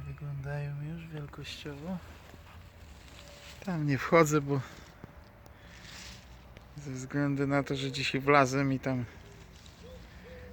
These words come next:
kocie łajno było. Zostało usunięte. Śmierdziało okrutnie. Natomiast dzisiaj też było, dzisiaj była akcja.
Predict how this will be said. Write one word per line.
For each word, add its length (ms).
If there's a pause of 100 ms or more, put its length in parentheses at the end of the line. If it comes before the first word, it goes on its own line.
(120)
kocie 340
łajno 420
było. 340 (580)
Zostało 460
usunięte. 800 (1400)
Śmierdziało 800 (280)
okrutnie. 680
Natomiast 500
dzisiaj 320
też 200
było, 320 (1800)
dzisiaj 380
była 280
akcja. 520